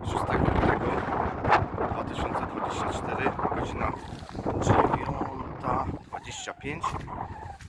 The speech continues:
Ja, sprzętszy Snożka, e, udaję się na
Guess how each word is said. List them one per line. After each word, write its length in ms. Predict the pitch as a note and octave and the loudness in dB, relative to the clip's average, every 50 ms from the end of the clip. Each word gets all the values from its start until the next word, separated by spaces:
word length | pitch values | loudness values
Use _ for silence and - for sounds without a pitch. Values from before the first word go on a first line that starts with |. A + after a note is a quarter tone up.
| - - - | -16 -16 -8
Ja, 360 | G2+ A2+ B2 B2 B2 - - - - - - - - - - | -2 0 0 2 2 2 0 0 0 2 6 6 6 6 4
sprzętszy 600 | - B2+ - B2 B2 B2+ B2 - - - A#2+ G#2 G#2+ E2 - | 0 -2 -2 -2 -2 -4 -6 -8 -8 -6 -6 -6 -6 -6 -6
Snożka, 640 | - - - B2 C3 B2+ - - - - B2 C3 - - - - - - - - - - - - - - - - | -6 -6 -6 -4 -4 -4 -4 -4 -2 0 2 2 0 -2 -6 -8 -8 -8 -8 -10 -12 -16 -18 -18 -18 -18 -14 -10
e, 200 | A#2 A#2 A#2 A#2 | -8 -6 -6 -6
udaję 360 | A#2 A#2+ - A#2+ B2+ B2+ A#2+ | -8 -8 -4 -2 -2 -2 -2
się 200 | A#2 - B2 A2+ | -4 -4 -4 -6
na 280 | G#2+ G#2+ G#2+ G#2+ G#2+ | -2 0 0 0 0